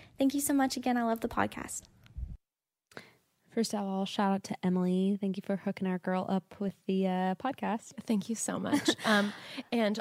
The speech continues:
Speaker 3: also, uh, Mackenzie, you have the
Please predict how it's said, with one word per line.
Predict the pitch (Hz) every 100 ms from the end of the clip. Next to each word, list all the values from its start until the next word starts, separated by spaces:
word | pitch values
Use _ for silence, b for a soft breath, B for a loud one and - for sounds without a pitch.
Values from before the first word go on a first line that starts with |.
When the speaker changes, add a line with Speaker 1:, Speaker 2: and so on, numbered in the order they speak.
| -
Speaker 3:
also, | 196 202 - 196 185 185 -
uh, | 185 180 175 - - _ _ _ _ _ _ _ _ -
Mackenzie, | 208 - 190 185 196 202 247 _
you | 202 175 190 185 185
have | 170 175 165 180 - _
the | 208 196 180 170